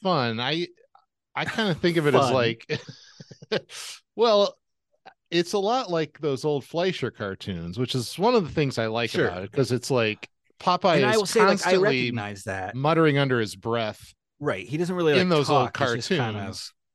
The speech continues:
Speaker 1: They
Speaker 2: Yeah.
Speaker 1: never even, like, I think most of the cartoons are A D R'd as well, 'cause, like, you watch those old Fleischer cartoons, and most of the time his mouth isn't moving. It's just
Speaker 2: They're just
Speaker 1: they're
Speaker 2: Well,
Speaker 1: just
Speaker 2: and I,
Speaker 1: dubbing
Speaker 2: I
Speaker 1: over, like, random bits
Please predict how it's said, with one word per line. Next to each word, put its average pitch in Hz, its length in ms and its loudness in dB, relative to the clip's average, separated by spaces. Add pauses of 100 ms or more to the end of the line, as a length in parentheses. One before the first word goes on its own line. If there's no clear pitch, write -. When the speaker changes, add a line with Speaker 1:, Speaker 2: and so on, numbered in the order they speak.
Speaker 1:
They 165 120 0
Speaker 2:
Yeah. - 20 0
Speaker 1:
never 277 260 -2
even, 202 320 -2
like, 101 280 -4 (300)
I 143 80 -6
think 269 320 -8 (260)
most 151 280 -2
of 175 60 -2
the 127 100 -4
cartoons 123 500 -2
are 98 60 -2
A 95 180 -4
D 95 180 -6
R'd 95 200 -4
as 90 140 -10
well, 101 260 -6
'cause, 104 200 -8
like, 107 260 -6 (680)
you 143 140 0
watch 175 240 2
those 135 200 2
old 131 260 2
Fleischer 143 420 -2
cartoons, 117 480 -6
and 117 60 -8
most 165 220 -6
of - 60 -20
the - 60 -14
time 131 160 0
his 101 320 -6
mouth 113 360 -6
isn't 104 240 -4
moving. 95 400 -8
It's 98 140 -10
just - 260 -4
Speaker 2:
They're 127 100 -2
just 120 320 -6 (640)
Speaker 1:
they're 139 140 6
Speaker 2:
Well, - 20 2
Speaker 1:
just 143 100 4
Speaker 2:
and - 100 2
I, 147 180 6
Speaker 1:
dubbing 151 140 2
Speaker 2:
I 139 80 2
Speaker 1:
over, 127 300 2
like, 113 200 0
random 113 600 -2
bits - 360 -8